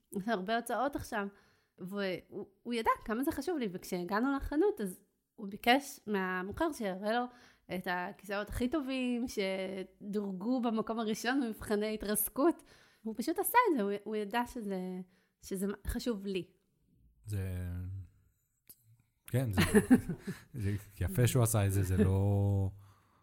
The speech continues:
Speaker 2: לא מובן מאליו, כי באמת, הרבה אנשים אני מניח שבאמת לא, לא עושים את זה כמו שאמרת, שהם היו אומרים, "לא, לא, זה יקר, זה יקר, לא צריך, לא צריך."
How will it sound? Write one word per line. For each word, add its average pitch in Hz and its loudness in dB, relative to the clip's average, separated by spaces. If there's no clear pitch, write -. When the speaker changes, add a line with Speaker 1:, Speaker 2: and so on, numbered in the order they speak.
Speaker 2:
לא 107 8
מובן 117 4
מאליו, 113 4
כי 98 0
באמת, 95 0
הרבה 92 2
אנשים 98 0
אני 95 2
מניח 92 0
שבאמת 92 -4
לא, 92 -2
לא 95 0
עושים 92 0
את 92 0
זה 90 -2
כמו 95 0
שאמרת, 92 -4
שהם 95 -6
היו 92 2
אומרים, 95 0
"לא, 98 6
לא, 95 4
זה 90 0
יקר, 92 0
זה 90 -2
יקר, 90 -4
לא 92 -2
צריך, 95 -6
לא 98 -10
צריך." 110 -2